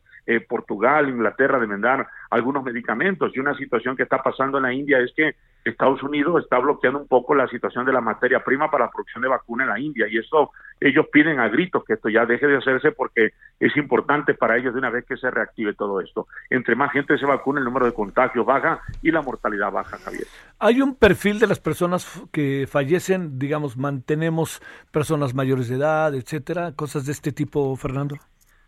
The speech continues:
Speaker 1: Sigue siendo los mismos factores que se han mencionado de que comenzó esta pandemia, Javier,
Speaker 2: Sí.
Speaker 1: lo que puede complicar. Obviamente, pues,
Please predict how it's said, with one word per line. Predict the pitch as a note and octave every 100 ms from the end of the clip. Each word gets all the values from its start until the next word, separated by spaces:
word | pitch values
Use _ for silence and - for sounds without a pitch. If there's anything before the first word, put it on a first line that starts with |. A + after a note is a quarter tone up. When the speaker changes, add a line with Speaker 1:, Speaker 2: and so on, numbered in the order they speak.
| _ _ -
Speaker 1:
Sigue | G3 E3
siendo | E3 E3+
los | C3+
mismos | B2 C#3 B2+
factores | A2+ - B2 C3+
que | C3 A2+
se | -
han | C3+
mencionado | B2+ G#2+ G#2 B2
de | A#2
que | G#2+
comenzó | F#2+ G2 F2+ B2+
esta | A#2 A#2+
pandemia, | A2 G2+ A#2 C3
Javier, | A#2 A#2 C3+ C#3
Speaker 2:
Sí. | - - C3+
Speaker 1:
lo | - -
que | C3
puede | C3 C3+
complicar. | - B2 A2 G#2 G#2 F#2
Obviamente, | G2 A2+ B2+ C3 -
pues, | - B2+ A2